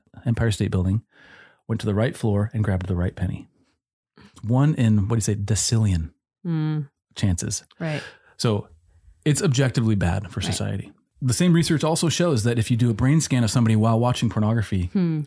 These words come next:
Speaker 1: what lights up is the part of the brain that deals with objects, not the part of the brain that deals with relationships.
Speaker 2: Wow. Interesting.
Speaker 1: Right?
Speaker 2: Yeah.
Speaker 1: Because you're completely objectifying a human being.
Speaker 2: Right.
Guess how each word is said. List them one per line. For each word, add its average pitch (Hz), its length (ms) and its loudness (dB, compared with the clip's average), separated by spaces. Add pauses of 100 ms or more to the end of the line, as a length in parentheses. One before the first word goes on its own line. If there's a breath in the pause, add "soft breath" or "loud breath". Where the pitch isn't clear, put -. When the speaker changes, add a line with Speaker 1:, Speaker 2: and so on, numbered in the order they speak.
(380)
Speaker 1:
what 127 240 0
lights 139 340 0
up 147 240 0
is 110 240 2
the 113 180 4
part 139 360 0
of 120 180 0
the 113 80 2
brain 113 360 4
that 110 300 0
deals 117 220 2
with 107 220 0
objects, 117 580 2
not 110 220 2
the 113 60 -2
part 113 220 0
of 104 60 0
the 107 80 0
brain 101 200 2
that 95 100 0
deals 98 220 -2
with 92 120 -6
relationships. 87 600 -4
Speaker 2:
Wow. 147 320 -4 (560)
Interesting. 156 600 -8 (500)
Speaker 1:
Right? 117 340 0 (100)
Speaker 2:
Yeah. 151 260 -10 (120)
Speaker 1:
Because 123 400 0
you're 123 100 0
completely 160 480 0
objectifying 120 580 0
a - 20 0
human 110 260 2
being. 113 400 -6
Speaker 2:
Right. 175 220 -10